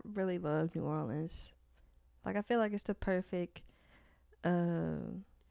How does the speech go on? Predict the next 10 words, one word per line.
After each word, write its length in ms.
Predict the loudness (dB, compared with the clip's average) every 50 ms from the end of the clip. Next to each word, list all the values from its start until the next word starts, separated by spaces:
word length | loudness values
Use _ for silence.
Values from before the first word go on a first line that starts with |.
| _ _ _ _ _ -20 -20 -20 -16 -12 -8
split 640 | -8 -8 -6 -4 0 2 4 4 4 2 0 0
of, 500 | 0 2 2 2 0 0 -2 -2 -4 -6 -8 -12 -20 -16 -10
you 100 | -6 -4
know, 260 | -4 -4 -4 -4 -6 -8 -10
it's 140 | -10 -6 -4
not 180 | -2 -2 -2
too 120 | -2 -4 -4
far 420 | -2 -2 0 2 2 2 0 0
from 200 | -2 -4 -2 -2
Mississippi. 840 | 0 0 -2 -2 -2 -2 0 0 0 0 0 0 0 0 -2 -4